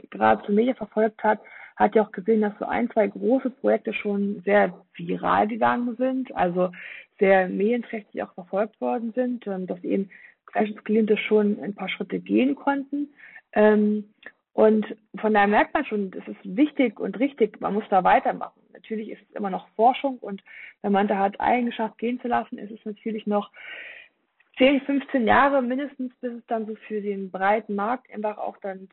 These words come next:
zu, zulässig ist und man auch so weit ist. Ähm, zeigt aber auch, dass die Stiftung Grund hat, da zu sein, schon gut Arbeit gemacht hat und auch gerade jetzt, wo es in die heiße Phase geht, ähm, noch intensiver auch, äh,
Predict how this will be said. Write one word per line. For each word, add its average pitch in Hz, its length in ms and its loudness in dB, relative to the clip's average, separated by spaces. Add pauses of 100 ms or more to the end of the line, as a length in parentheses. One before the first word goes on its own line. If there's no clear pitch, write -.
(160)
zu, 220 300 -6
zulässig 262 420 -2
ist - 180 -8
und 208 120 -2
man 202 160 -4
auch 202 180 -6
so 190 140 -6
weit 226 260 6
ist. 269 220 -2 (500)
Ähm, 208 320 4
zeigt 247 240 2
aber 240 220 2
auch, 214 220 0
dass 208 120 -12
die 214 80 -16
Stiftung 214 640 -6 (380)
Grund 240 440 -6
hat, 285 200 0
da 262 320 4
zu 262 80 -18
sein, 294 360 -4 (340)
schon 208 220 -14
gut 220 120 -8
Arbeit 277 340 0
gemacht 269 400 -8
hat 277 200 -6
und 220 160 -10
auch 208 140 -10
gerade 208 280 -2
jetzt, 240 340 -2
wo 240 60 -6
es - 100 -14
in 208 60 -6
die 202 60 -10
heiße 220 260 -6
Phase 226 340 -2
geht, 226 320 -4
ähm, 202 320 -2 (380)
noch 208 160 -2
intensiver 220 640 0
auch, 208 360 0
äh, 185 320 -2